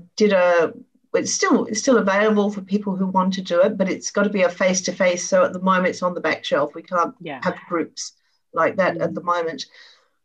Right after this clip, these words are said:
Speaker 1: Um, that was called Vision from Within. It was for women.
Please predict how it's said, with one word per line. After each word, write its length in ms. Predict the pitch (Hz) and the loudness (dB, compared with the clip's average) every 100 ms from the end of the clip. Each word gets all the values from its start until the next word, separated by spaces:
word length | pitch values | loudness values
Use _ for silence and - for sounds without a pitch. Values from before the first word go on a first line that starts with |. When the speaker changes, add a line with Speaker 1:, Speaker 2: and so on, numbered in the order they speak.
| _ - | _ 0
Speaker 1:
Um, 640 | 185 185 185 185 190 - | 4 4 4 4 2 2
that 160 | 190 202 | 0 2
was 120 | 240 | 2
called 260 | - 226 190 | 4 4 6
Vision 300 | 214 214 202 | 4 4 4
from 200 | 208 190 | 2 0
Within. 460 | 180 175 185 330 - | 0 0 0 -2 -4
It 120 | 196 | -4
was 280 | - 196 190 | 2 2 2
for 160 | - 208 | 0 2
women. 440 | 196 196 262 | 2 2 0